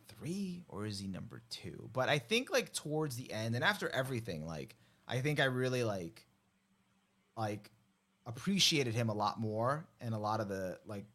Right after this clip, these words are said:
kind of, like, his character arc and all of that stuff that I'm like, "No, no." And he was just such a,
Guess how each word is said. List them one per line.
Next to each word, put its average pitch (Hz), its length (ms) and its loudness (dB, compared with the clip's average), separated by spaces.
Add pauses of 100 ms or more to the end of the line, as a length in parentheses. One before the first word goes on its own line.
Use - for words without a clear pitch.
(760)
kind 117 220 2
of, 104 120 0
like, 98 180 -2 (120)
his 107 180 -6
character 175 400 4
arc 143 180 4
and 127 80 -2
all 123 140 0
of 123 80 2
that 117 100 0
stuff 117 120 -4
that 117 80 0
I'm 113 80 0
like, 123 140 0
"No, 196 200 4
no." 156 200 4
And 127 120 0
he 135 80 -2
was 156 140 2
just 175 180 4
such 170 240 2
a, 135 200 4